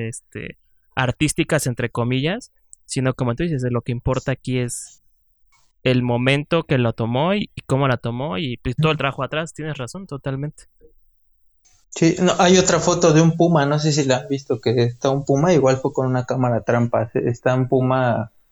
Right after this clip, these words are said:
Speaker 2: y detrás se ve la ciudad de Los Ángeles, me parece.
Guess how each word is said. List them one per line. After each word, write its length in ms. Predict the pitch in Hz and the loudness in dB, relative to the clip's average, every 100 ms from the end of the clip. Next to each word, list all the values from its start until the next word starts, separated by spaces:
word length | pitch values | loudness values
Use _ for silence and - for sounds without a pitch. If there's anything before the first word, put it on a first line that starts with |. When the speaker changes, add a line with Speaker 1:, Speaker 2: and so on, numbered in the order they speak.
| _ _ _ _ _ _ _ - | _ _ _ _ _ _ _ -2
Speaker 2:
y 380 | 127 120 117 | 4 6 8
detrás 460 | 117 123 120 131 135 | 8 6 4 4 4
se 120 | 147 | 4
ve 120 | 131 | 4
la 140 | 131 135 | 4 2
ciudad 300 | 139 117 120 | 4 4 4
de 80 | 131 | 4
Los 200 | 110 - | 2 0
Ángeles, 420 | 120 120 117 107 | -2 -2 -6 -6
me 120 | 107 | -6
parece. 400 | 110 - 123 120 | -2 0 0 -4